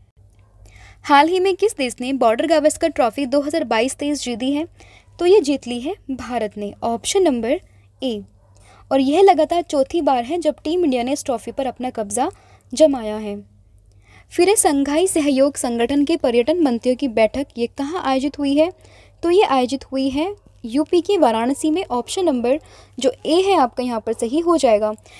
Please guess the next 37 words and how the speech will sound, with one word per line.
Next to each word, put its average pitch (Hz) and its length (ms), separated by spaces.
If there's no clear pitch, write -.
देखिए, 320 220
वाराणसी 302 560
में 330 300
एससीओ 311 340
की 359 120
पहली 294 360
सांस्कृतिक 302 520
राजधानी 269 440
के 294 60
रूप 294 180
में 330 60
नामित 240 320
किया, 302 160
ये 240 240
भी 262 80
ध्यान 294 280
रखना 294 200
है, 311 160
क्योंकि - 540
अगर 294 260
आपसे 339 240
पूछे 311 340
कि 359 120
भारत 269 460
की 330 100
पहली 302 300
सांस्कृतिक 285 520
राजधानी, 262 540
तो 302 100
ये 277 200
है 339 120
वाराणसी, 226 600
जो 262 80
कि 294 180
एससीओ 294 320
की 349 120
पहली 277 320